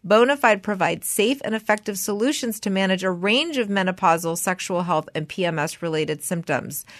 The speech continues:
And as a woman, which I am, what I like most is that Bonafide products provide women real relief without compromise.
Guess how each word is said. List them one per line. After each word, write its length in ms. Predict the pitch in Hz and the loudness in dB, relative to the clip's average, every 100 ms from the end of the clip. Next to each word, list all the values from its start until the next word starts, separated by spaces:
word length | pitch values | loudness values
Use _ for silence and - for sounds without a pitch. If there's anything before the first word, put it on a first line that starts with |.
| - - - _ | -20 -20 -20 _
And 160 | 208 - | 0 4
as 240 | 202 254 | 4 4
a 100 | 359 | 4
woman, 500 | 330 190 - 190 311 359 _ _ _ _ _ | 2 0 -2 -2 -4 -8 _ _ _ _ _
which 180 | 214 139 | -14 -6
I 80 | 240 | -4
am, 320 | 269 139 190 - - - | -2 -2 -4 -8 -18 -20
what 380 | - 196 262 294 - | -8 6 6 6 6
I 180 | 247 | 6
like 280 | 339 320 247 | 6 2 2
most 460 | 196 175 170 190 - | 2 4 4 2 -2
is 140 | 190 | 0
that 180 | 180 170 | 0 2
Bonafide 500 | 202 247 294 226 190 | 2 2 4 2 2
products 420 | - 185 180 175 | 4 4 4 0
provide 380 | - 190 175 165 | -4 0 2 2
women 380 | 170 165 160 156 | 2 -2 -4 0
real 280 | 180 196 240 | 4 6 6
relief 520 | 269 269 226 208 202 | 4 4 2 0 -2
without 320 | 180 170 - | 2 4 4
compromise. 840 | - 180 185 175 147 - 85 - | 0 0 0 -2 0 -2 -4 -10